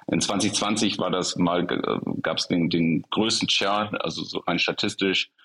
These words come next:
Ähm, da ist nach sieben Tagen, ähm, waren neunzig Prozent der Installed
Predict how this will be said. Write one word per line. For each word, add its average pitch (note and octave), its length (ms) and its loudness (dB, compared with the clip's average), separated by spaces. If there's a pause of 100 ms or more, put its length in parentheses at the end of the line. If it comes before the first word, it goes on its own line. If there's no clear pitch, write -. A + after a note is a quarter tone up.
(260)
Ähm, E2+ 680 2
da E2 300 2
ist - 240 -2
nach E2 160 0
sieben F#2 280 2
Tagen, E2 680 0 (140)
ähm, D#2 680 2
waren D#2+ 180 0
neunzig E2+ 300 0
Prozent F2 480 -2
der D#2 100 2
Installed E2 720 0